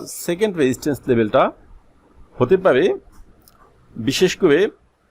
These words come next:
নয়শো আশি বা নব্বই অথবা এক হাজার। এটা হলো মার্কেটের জন্য সেকেন্ড রেজিস্ট্যান্স লেভেল। যদি ঠিক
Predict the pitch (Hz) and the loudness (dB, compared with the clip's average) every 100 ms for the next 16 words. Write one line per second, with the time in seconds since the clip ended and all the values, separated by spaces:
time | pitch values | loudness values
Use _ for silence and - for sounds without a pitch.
0 | _ _ _ _ 110 147 180 - 226 151 | _ _ _ _ 0 2 0 0 2 2
1 | 147 - 202 214 214 214 - 120 131 135 | 0 -6 -8 -6 -8 -12 -14 -2 0 2
2 | 127 104 104 110 143 175 143 107 - 90 | -2 -2 -4 -4 -4 0 2 2 -2 -6
3 | 76 - - - - - _ _ - _ | -8 -12 -20 -18 -18 -18 _ _ -20 _
4 | _ - 113 151 196 143 123 135 156 190 | _ -8 -2 0 2 0 0 0 0 0
5 | - 123 175 170 104 101 101 - 90 196 | -2 0 0 0 0 0 -4 -6 -2 0
6 | 175 - _ _ _ _ _ - - - | 0 -4 _ _ _ _ _ -20 -16 -4
7 | 110 180 226 247 | 0 0 -2 -4